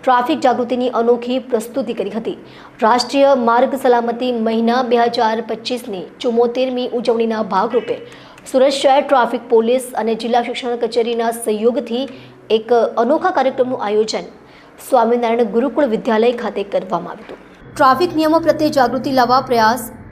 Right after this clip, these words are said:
વેડ રોડ ખાતે આવેલ સ્વામિનારાયણ ગુરુકુળ વિદ્યાલય ખાતે એક વિશેષ કાર્યક્રમનું આયોજન કરવામાં આવ્યું હતું. સ્કૂલના સાતસો પચાસ વિદ્યાર્થીઓ દ્વારા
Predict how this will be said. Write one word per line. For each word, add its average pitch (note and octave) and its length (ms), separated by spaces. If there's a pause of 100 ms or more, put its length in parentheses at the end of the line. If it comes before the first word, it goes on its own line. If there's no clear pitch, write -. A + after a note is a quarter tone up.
(100)
વેડ A#3 220
રોડ A#3+ 140
ખાતે C4+ 260
આવેલ C4+ 280
સ્વામિનારાયણ A#3+ 600
ગુરુકુળ A3+ 360
વિદ્યાલય A3 460
ખાતે A#3+ 280
એક A#3 400
વિશેષ C4 400
કાર્યક્રમનું A#3 440
આયોજન F#3+ 280
કરવામાં F3+ 300
આવ્યું F3 140
હતું. - 320 (460)
સ્કૂલના D4+ 480
સાતસો C4+ 280
પચાસ C4 480
વિદ્યાર્થીઓ C4 420
દ્વારા B3 380